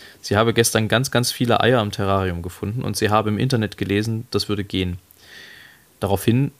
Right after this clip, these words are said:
hat die Praxis natürlich gegoogelt, auf schneckenforum punkt de, <laughs> was schon mal sehr geil ist. Ähm, da behauptet nämlich ein Mann, man müsse eine Schnecke ja nur oft genug röntgen,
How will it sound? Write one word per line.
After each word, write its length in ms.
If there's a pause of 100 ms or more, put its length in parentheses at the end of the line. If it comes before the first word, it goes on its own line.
hat 160
die 40
Praxis 420
natürlich 340
gegoogelt, 500 (680)
auf 200
schneckenforum 640
punkt 40
de, 280 (1120)
<laughs> 920
was 140
schon 140
mal 100
sehr 140
geil 240
ist. 160 (540)
Ähm, 400 (720)
da 180
behauptet 440
nämlich 280
ein 120
Mann, 360
man 200
müsse 320
eine 160
Schnecke 320
ja 140
nur 260
oft 220
genug 260
röntgen, 680